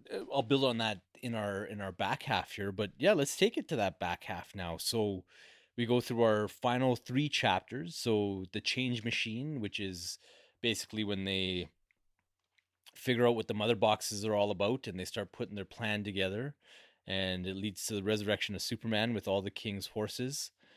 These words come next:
and then that big final battle with something darker. So Troy,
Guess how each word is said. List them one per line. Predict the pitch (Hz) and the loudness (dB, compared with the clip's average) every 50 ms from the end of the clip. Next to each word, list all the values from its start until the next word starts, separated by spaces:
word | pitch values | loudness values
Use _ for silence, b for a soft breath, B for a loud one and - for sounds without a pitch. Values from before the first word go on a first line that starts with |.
| b b b b _ - | b b b b _ -6
and | 107 107 110 | -4 -2 2
then | 120 120 117 113 113 | 2 4 4 4 4
that | 113 113 107 90 87 | 4 4 2 0 0
big | - 120 123 117 - | 2 2 2 0 -2
final | - - 127 120 127 127 123 | -4 0 2 2 4 2 2
battle | 110 104 110 120 - 117 - - _ _ _ _ _ _ _ _ _ _ _ _ | 4 4 6 6 6 4 2 -2 _ _ _ _ _ _ _ _ _ _ _ _
with | - 95 - - | -8 -6 -4 -2
something | - - 117 110 - - 113 104 | -2 -2 -2 -2 -2 -2 -2 0
darker. | 92 - 110 127 131 - - - - _ _ _ _ _ _ _ | 4 4 4 4 4 2 -4 -10 -10 _ _ _ _ _ _ _
So | - - - 117 | -10 -8 -6 -6
Troy, | - - - - 156 196 175 120 82 | -6 0 4 8 12 12 12 12 12